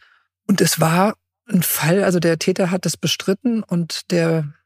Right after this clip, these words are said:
betroffene Mann, der eben behindert war, geistig eingeschränkt war, der hat seine Geschichte erzählt und kam irgendwann während seiner Zeugenvernehmung vor an den Richtertisch.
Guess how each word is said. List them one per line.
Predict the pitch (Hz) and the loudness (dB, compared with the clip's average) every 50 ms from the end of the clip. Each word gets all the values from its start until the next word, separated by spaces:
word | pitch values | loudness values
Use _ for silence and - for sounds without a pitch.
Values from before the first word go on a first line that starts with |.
| _ _ | _ _
betroffene | _ - - 180 175 - 190 175 | _ -4 0 0 2 2 2 2
Mann, | 156 160 165 196 208 | 2 2 2 2 2
der | 185 175 175 | 0 0 0
eben | 170 170 165 | 0 0 0
behindert | 160 160 135 - 196 202 220 214 208 - | 0 0 0 0 0 0 0 -2 -2 -2
war, | 208 208 208 185 | -2 -2 -2 0
geistig | - 165 175 165 - - 170 - - | 0 0 -2 0 -2 -4 -4 -4 -2
eingeschränkt | 160 165 170 196 208 - - - 196 196 175 - | -2 -2 0 0 0 -2 -2 -2 -2 -2 -2 -2
war, | 202 190 190 196 190 - - _ _ _ _ _ _ _ _ _ _ | -2 -2 0 -2 -4 -6 -10 _ _ _ _ _ _ _ _ _ _
der | - 175 160 | -2 0 0
hat | 180 - - | 0 0 2
seine | 180 175 170 175 | 2 2 2 2
Geschichte | 175 165 - - 190 - - 214 | 0 0 0 0 -2 -2 -2 -2
erzählt | - 202 185 - - 196 196 202 | -2 -2 -2 0 0 0 0 0
und | 190 180 | 0 -2
kam | - - 175 175 175 | 0 0 0 0 2
irgendwann | 165 175 180 196 180 185 185 175 175 | 0 0 -2 0 0 0 0 0 0
während | 175 175 175 175 175 - | 0 0 0 0 -2 -2
seiner | 175 165 165 160 156 | -2 -2 -2 -2 -2
Zeugenvernehmung | - - 160 175 196 202 180 - 185 175 175 180 180 180 180 185 185 - - - - - _ _ _ | 0 0 0 0 0 -2 -2 -2 -2 0 0 0 0 -2 -2 -2 -4 -6 -10 -18 -20 -20 _ _ _
vor | _ - - - 185 165 | _ -4 0 2 4 4
an | 180 175 | 4 2
den | 175 165 165 | 2 2 2
Richtertisch. | 165 180 185 - - 175 170 156 - - 143 151 - - - - - | 2 0 0 0 0 0 0 0 -2 -4 -2 -2 0 0 -2 -2 -6